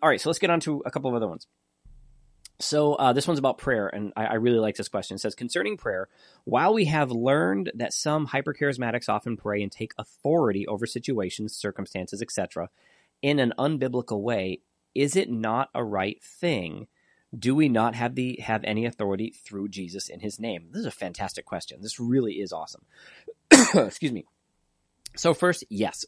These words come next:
pray and pray with authority. Pray with confidence. Pray with, uh, pray with deliberation. You know, uh, pray, pray deliberately.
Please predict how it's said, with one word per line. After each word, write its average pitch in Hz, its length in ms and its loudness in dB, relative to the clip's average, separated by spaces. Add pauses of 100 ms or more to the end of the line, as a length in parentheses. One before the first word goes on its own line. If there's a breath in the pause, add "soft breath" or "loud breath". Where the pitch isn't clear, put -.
pray 143 320 2
and 107 100 -8
pray 113 140 -2
with 107 140 -2
authority. 87 400 -4
Pray 101 260 -4
with 85 140 -10
confidence. 165 520 2
Pray 113 260 -2
with, 101 280 -6 (340 soft breath)
uh, 107 160 0
pray 120 200 -2
with 113 200 -2
deliberation. 101 720 -2
You 127 140 -2
know, 110 140 -2
uh, 113 280 -4
pray, 135 180 -2
pray 120 240 -4
deliberately. 151 640 -2